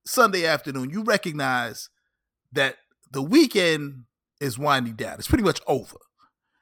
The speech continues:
And so you resign yourself to going to work on Monday. So whatever your routine is, whatever you have to do,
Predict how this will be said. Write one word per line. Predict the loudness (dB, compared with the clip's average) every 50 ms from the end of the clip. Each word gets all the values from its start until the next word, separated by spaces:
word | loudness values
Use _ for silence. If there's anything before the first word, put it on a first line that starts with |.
| _ _ _ _
And | -2 2
so | 6 6
you | 6 4 4 0
resign | 0 0 4 6 6 6 6 6 2 -2
yourself | -6 -6 -4 -4 -4 -4 -4 -4 -8 -12 _ _ _ _ _ _ _ _ _ _ -6
to | -6 -6 -4
going | 0 0 0 2 2 0
to | -2 -2
work | 0 0 0 0 0 -2
on | -2 -2 0
Monday. | 0 0 -2 -2 -2
So | -4 -2 -2 2
whatever | 2 4 4 4 2 2
your | 2 2 2
routine | 2 2 0 0 0 0 0 0 0
is, | 0 0 0 0
whatever | 0 0 0 0 0
you | 2 0
have | 0 0 -2
to | -8
do, | -10 -4 -2 -2 0 -2 -4 -6